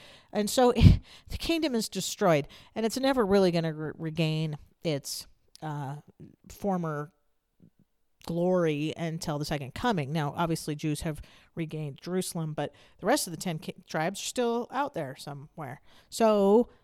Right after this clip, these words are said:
there's this judgment, and so that theme is gonna come across a lot. In, in Isaiah one through twelve, you're gonna see a lot of, about judgment for Jerusalem itself. Um, in the,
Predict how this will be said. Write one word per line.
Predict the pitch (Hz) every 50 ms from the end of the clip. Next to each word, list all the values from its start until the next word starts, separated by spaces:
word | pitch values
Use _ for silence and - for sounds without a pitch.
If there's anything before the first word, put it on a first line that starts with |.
| _ _ _ -
there's | - 233 247 240 -
this | - 277 269 -
judgment, | - _ - - 208 220 277 294 233 202 180 160 131 117 - - -
and | 202 196 190
so | - 226
that | 220 247 254 247 -
theme | - - 262 254 262 262 247
is | 226 -
gonna | - 226 214 202
come | - - 214 208
across | 196 185 - - 202 185 185 185 175 -
a | - 165
lot. | - 156 160 156 151 143 131 120 -
In, | - 208 214 214 208 196 _
in | - 220 226
Isaiah | 220 226 233 226 302 349 359 311
one | 269 226 - 202 208 214 226 226 226 233
through | - - - 202 185
twelve, | 170 - - - - 233 226 190 175 170 170 185
you're | 180 185
gonna | 190 214 202
see | 190 - - 208 185 170 - 170
a | 175
lot | 160 151 156 151 151 151 123 - - - - - - _ -
of, | 175 165 156
about | 147 - 160 147 139 -
judgment | - 175 156 156 - - 160 151 -
for | - - 190 180 170 160
Jerusalem | 151 - - 180 175 165 170 180 196 190 - - 180 170 147 147 147
itself. | 127 - - - - - - - 180 151 113 - - - - - - - - - - _ -
Um, | 185 180 160 151 156 - - - _
in | - 190 180 170
the, | 165 -